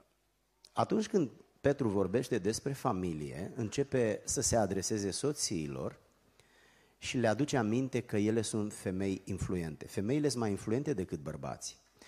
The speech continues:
Eu spun mai în glumă, mai în serios, că lumea e condusă de bărbați și bărbații sunt conduși de femei. Petru spune,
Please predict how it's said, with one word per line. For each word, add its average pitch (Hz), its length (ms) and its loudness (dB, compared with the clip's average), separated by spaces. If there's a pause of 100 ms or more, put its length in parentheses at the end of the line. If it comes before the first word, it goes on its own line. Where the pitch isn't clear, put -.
(120)
Eu 113 180 4
spun 135 360 0
mai 107 200 2
în 98 80 -2
glumă, 117 200 0
mai 104 140 0
în 95 60 -2
serios, 98 480 -2
că 110 100 -2
lumea 107 240 0
e 110 40 -4
condusă 104 380 -4
de 104 100 -2
bărbați 98 600 -4 (720)
și - 160 -12
bărbații 104 840 0
sunt - 420 -6
conduși 104 280 -4
de 117 80 0
femei. - 420 -4 (1500)
Petru 104 320 4
spune, 98 720 -2